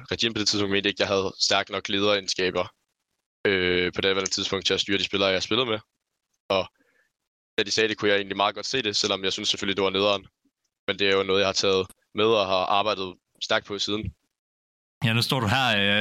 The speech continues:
Speaker 2: øh, spiller mod dem i Powerligaen senere på sæsonen, ikke? Øh, er det noget, du sådan, ja, ikke nødvendigvis bærer nag i år, men er det, at, kommer det til at være et opgør, der, der betyder lidt mere for dig, nu hvor man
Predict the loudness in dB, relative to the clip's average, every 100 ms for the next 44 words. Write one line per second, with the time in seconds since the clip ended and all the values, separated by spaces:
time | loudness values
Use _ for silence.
0 | 0 0 -2 0 -2 0 0 0 0 0
1 | 0 0 0 0 0 0 0 0 0 2
2 | 2 0 -6 -20 -20 -12 -2 0 0 -2
3 | -8 _ -16 -16 -8 -6 -2 0 2 4
4 | 2 2 0 2 2 2 0 -2 _ _
5 | _ _ _ _ _ -2 0 0 2 0
6 | 0 0 2 2 2 0 2 2 2 2
7 | 0 0 -4 -4 0 0 2 0 0 0
8 | 0 -4 -2 -2 -2 -6 _ -8 -4 -2
9 | 0 0 -2 0 2 2 2 -2 0 0
10 | 2 2 4 4 4 2